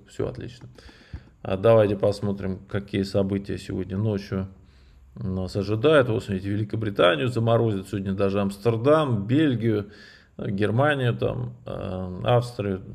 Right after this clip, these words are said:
Польшу, всё это, Беларусь, Украина. Но не сильный мороз. Сильный мороз только в Норвегии, в Европе. Сейчас, э, в остальных местах терпим. На юге России даже пока плюсы.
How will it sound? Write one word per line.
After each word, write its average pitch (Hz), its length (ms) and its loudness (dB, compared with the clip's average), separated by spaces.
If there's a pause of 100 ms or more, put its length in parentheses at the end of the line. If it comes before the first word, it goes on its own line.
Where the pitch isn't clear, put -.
Польшу, 113 540 0
всё - 260 -6
это, 92 480 -8
Беларусь, 101 480 0
Украина. 107 720 -2 (120)
Но 139 280 0
не 151 300 0
сильный 104 360 0
мороз. 95 380 -6
Сильный 135 260 0
мороз 107 320 0
только - 280 -4
в 95 60 -4
Норвегии, 117 520 0
в 110 80 -12
Европе. 90 480 -8 (560)
Сейчас, - 640 -8
э, 98 300 -6
в 98 80 -8
остальных 98 540 -4
местах 98 400 -8 (320)
терпим. 95 440 -6
На 95 80 0
юге 98 240 0
России 98 300 -2
даже 95 260 -8
пока 123 300 -8
плюсы. 127 560 -4